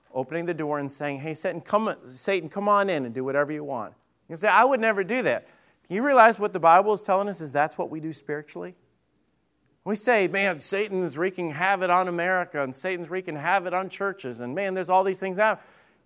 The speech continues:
Maybe we've invited it. May-, maybe we sit there and talk about how Satan's winning and doing all these things. Maybe some of it's self-inflicted. And I'm,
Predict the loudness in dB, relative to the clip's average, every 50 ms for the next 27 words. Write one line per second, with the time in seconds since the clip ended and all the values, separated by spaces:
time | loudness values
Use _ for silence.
0 | _ -10 -6 -4 -4 -2 -2 -4 -4 -4 -4 -4 -4 -4 -6 -6 -4 -4 -4 -4
1 | -4 -8 -12 -14 -14 -16 -18 _ -20 -20 -20 -20 -20 _ _ _ _ _ _ _
2 | _ _ _ _ _ -4 -2 -2 0 2 4 4 4 4 2 -2 -2 -2 -4 -2
3 | -2 -2 -2 0 2 2 2 2 2 2 2 2 4 4 2 0 2 4 4 6
4 | 4 2 0 -8 -20 -16 _ -4 -4 -4 -4 -4 -4 -4 -4 -4 -6 -8 -8 -6
5 | -4 -4 -4 -4 -4 -4 -4 -4 -4 -4 -4 -4 -4 -4 -4 -6 -8 -8 -10 -10
6 | -10 -8 -8 -8 -8 -8 -8 -10 -10 -10 -10 -8 -8 -8 -8 -8 -8 -8 -10 -10
7 | -8 -4 -2 -2 -2 -2 -4 -12 -14 -12 -8 -8 -8 -8 -8 -8 -8 -8 -6 -4
8 | -2 -2 -2 -4